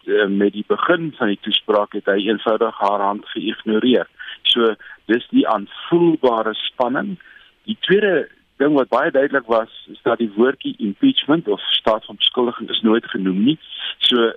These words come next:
hierdie keer het Trump, lyk my, vir sy raadgewers geluister en gesê, "Deur dit te ignoreer, gaan jy waarskynlik 'n soort van 'n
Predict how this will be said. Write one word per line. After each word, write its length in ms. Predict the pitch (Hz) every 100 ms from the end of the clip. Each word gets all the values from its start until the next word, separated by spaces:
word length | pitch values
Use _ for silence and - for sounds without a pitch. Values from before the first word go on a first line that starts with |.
| _
hierdie 360 | 107 104 180 180
keer 200 | 123 104
het 160 | 101 -
Trump, 320 | - 107 104
lyk 260 | 92 95 101
my, 160 | 107 104
vir 160 | 110
sy 120 | -
raadgewers 720 | 104 98 107 - 123 107 101 -
geluister 680 | 90 92 127 - 95 98 -
en 120 | 92
gesê, 400 | - - 120 110 -
"Deur 140 | 104
dit 180 | 107 -
te 60 |
ignoreer, 840 | 127 131 - 117 98 104 151 117 107 _ _ - - - -
gaan 240 | 131 117 104
jy 240 | 110 113
waarskynlik 640 | 104 107 - 131 123 117
'n 40 | 113
soort 300 | - 117 - -
van 160 | 101
'n 100 | 95